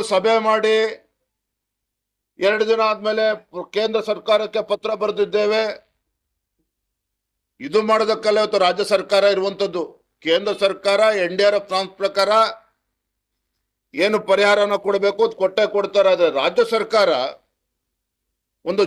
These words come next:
ಜವಾಬ್ದಾರಿಯುತ ರಾಜ್ಯ ಸರ್ಕಾರ ಇವತ್ತು ಅಧಿಕಾರದಲ್ಲಿ ಇರುವಂತ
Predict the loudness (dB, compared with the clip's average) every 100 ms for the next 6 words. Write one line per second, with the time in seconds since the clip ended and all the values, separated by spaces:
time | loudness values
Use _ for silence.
0 | 0 2 2 2 2 2 2 0 2 4
1 | 2 0 -10 _ _ _ _ _ _ _
2 | _ _ _ _ _ _ _ _ _ _
3 | _ _ -2 0 2 0 0 -2 0 0
4 | 0 0 -2 0 0 0 -2 0 0 -2